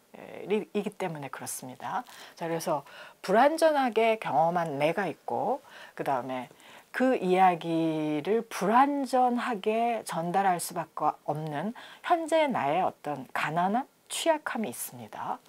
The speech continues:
그리고, 어, 이미 우리는, 어, 어떤 이, 어, 내가 동의하건 동의하지 않건, 어, 기존의 어떤 규범적인 사회에서 살고 있기 때문에,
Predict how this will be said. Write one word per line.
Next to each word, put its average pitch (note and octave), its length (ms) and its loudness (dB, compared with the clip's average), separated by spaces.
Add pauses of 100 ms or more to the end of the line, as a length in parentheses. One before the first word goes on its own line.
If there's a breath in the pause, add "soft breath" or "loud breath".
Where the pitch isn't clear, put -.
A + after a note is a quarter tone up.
(680 loud breath)
그리고, C#4+ 540 2 (480)
어, F#3+ 720 -2
이미 B3 220 4
우리는, F3+ 540 2 (220)
어, C#3+ 760 -12
어떤 F3+ 440 -2 (480)
이, E3 60 -10 (120)
어, D3+ 440 -4
내가 F3 280 0
동의하건 G#3+ 560 4
동의하지 F#3+ 460 -2
않건, C#3 560 -2 (420 loud breath)
어, E3 240 -12 (220)
기존의 A#3 400 4
어떤 E3 220 -2
규범적인 A3+ 580 6
사회에서 A3+ 400 2
살고 C#4+ 320 -2
있기 - 180 -8
때문에, C#3+ 600 -4